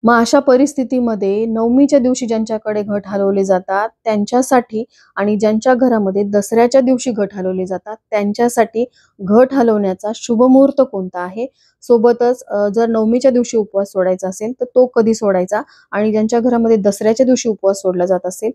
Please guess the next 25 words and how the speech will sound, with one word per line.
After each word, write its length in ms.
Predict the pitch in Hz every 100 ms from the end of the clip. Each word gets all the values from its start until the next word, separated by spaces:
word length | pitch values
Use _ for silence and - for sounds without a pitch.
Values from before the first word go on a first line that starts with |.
| _ _ -
तर 60 |
तो 200 | 226 277
कधी 240 | 277 226 202
सोडायचा, 460 | 190 175 170 196 247 _ _ -
हे 100 | 240
आता 200 | 226 226
आपण 280 | 220 214 214
जाणून 360 | 196 185 180 175
घेऊयात. 300 | 190 156 147 _ _ _ _ - -
आता 220 | 226 269
सगळ्यात 400 | 277 240 262 262
आधी 400 | 254 220 240 - - 202
ज्यांच्या 340 | 233 240 285
घरामध्ये 540 | 269 262 262 247 226 233
नवमी 340 | 240 233 254
तिथीच्या 380 | 254 226 233 233
दिवशी 320 | 220 220 226
घट 200 | 202 220 208
हलवले 380 | 208 214 226
जातात, 360 | 226 214 202 208 _ _ _
त्यांनी 260 | 233 254 262
उपवास 400 | 254 247 233 240
कसा 260 | 233 233 233
सोडावा, 480 | 233 220 208 208 220
घट 240 | 202 240